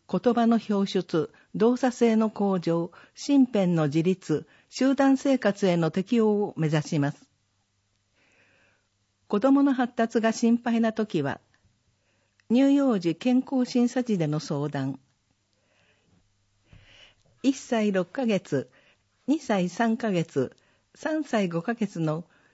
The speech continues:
集団健康診査の際に、臨床心理士、保健師にお話しください。乳幼児健康診査時以外での相談、来所相談、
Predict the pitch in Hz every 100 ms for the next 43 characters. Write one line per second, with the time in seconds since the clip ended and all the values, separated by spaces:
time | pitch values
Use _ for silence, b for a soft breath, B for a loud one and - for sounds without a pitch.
0 | b - - 277 262 254 247 269 254 254
1 | 262 247 254 233 196 175 180 196 180 160
2 | 147 160 b b b b _ 175 254 269
3 | - 240 233 233 220 214 214 - 127 -
4 | 170 170 294 269 185 156 - 147 170 185
5 | - - 156 175 - 156 156 _ _ _
6 | _ _ _ _ _ _ _ _ _ _
7 | _ _ 208 269 285 294 254 170 151 -
8 | 247 262 285 262 - 254 254 233 247 226
9 | 254 247 220 180 165 160 165 147 143 135
10 | 143 - _ b b - - 185 240 262
11 | 254 240 240 185 156 139 -